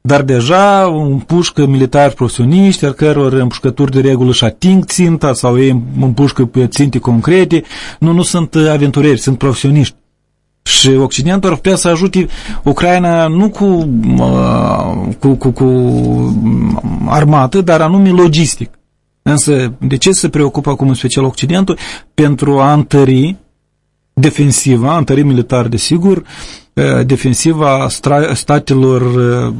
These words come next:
nato, care sunt în apropierea Federației Ruse. Desigur, statele Baltice, Polonia, România, uh,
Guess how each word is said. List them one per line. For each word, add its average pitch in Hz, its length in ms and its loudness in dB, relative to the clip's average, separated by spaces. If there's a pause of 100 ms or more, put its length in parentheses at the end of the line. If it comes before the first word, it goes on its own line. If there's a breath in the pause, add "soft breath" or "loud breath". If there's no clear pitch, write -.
(120)
nato, 147 640 0 (120)
care 160 220 0
sunt 196 520 0
în 165 100 0
apropierea 151 560 0
Federației 139 500 0
Ruse. 117 260 -2
Desigur, 135 380 0
statele 139 400 0
Baltice, 117 520 0
Polonia, 131 580 2 (540)
România, 135 920 2 (580 soft breath)
uh, 50 1040 -4